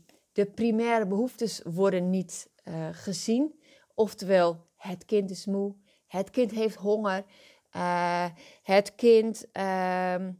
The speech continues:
is heel angstig of het kind heeft gewoon pijn of iets in die geest. Dat kan de prim-, dat is dan de primaire behoefte, de eerste levensbehoefte. Als dat niet wordt vervuld,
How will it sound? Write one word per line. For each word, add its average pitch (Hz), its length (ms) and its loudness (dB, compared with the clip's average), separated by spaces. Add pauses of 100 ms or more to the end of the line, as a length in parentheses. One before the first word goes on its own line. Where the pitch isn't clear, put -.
(140)
is 214 200 -4
heel 226 300 2
angstig 240 640 -4
of 185 140 -8
het 202 140 -12
kind 262 240 -2
heeft 220 340 -4
gewoon 196 400 -6 (180)
pijn 202 640 -2 (520)
of 214 500 2 (360)
iets 302 400 -4
in 226 200 0
die 220 160 -2
geest. 165 540 -6 (420)
Dat 277 280 4
kan 226 320 -4
de 185 100 -2
prim-, 226 420 -6
dat 233 180 0
is 240 80 -6
dan 220 140 -2
de 208 80 -6
primaire 220 480 -4
behoefte, 277 600 0
de 196 80 -8
eerste 247 400 4
levensbehoefte. 254 960 -4 (420)
Als 180 300 -8
dat 240 200 -4
niet 285 180 -2
wordt 233 160 -2
vervuld, 302 680 -4